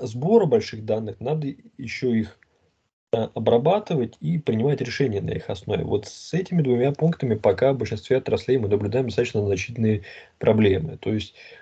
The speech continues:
можно обвешать датчиками там самолет, с, э, различные машины и механизмы, но когда вы собрали там терабайты информации, понятно, что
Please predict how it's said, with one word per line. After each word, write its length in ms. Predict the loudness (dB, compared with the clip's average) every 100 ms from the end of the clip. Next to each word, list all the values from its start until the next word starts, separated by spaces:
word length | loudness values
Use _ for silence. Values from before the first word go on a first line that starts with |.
| -8
можно 480 | 0 4 4 4 2
обвешать 580 | 2 0 2 2 0 2
датчиками 540 | 4 4 -2 -8 -10
там 640 | -8 -10 -10 -10 -10 -12 -14 _ _ _
самолет, 720 | -12 -2 2 4 6 4 2
с, 140 | -4 -4
э, 720 | -2 -2 -4 -6 -6 -4 -4 -6 -8 -10 -14 -16 -6
различные 1080 | 0 0 0 -2 -4 -6 -2 0 2 0 0
машины 580 | 0 0 2 0 2 0
и 40 |
механизмы, 760 | -2 -2 0 4 2 2 -2 -4 -16 -16 -2
но 140 | 0
когда 300 | 0 6 6
вы 80 | 6
собрали 440 | 2 4 6 4 2
там 380 | -8 -12 -12 -4
терабайты 540 | 2 4 4 4 2 -6
информации, 580 | -6 -4 -2 -2 -4
понятно, 460 | -8 -4 -2 -2 -4
что 380 | -6 -2 -2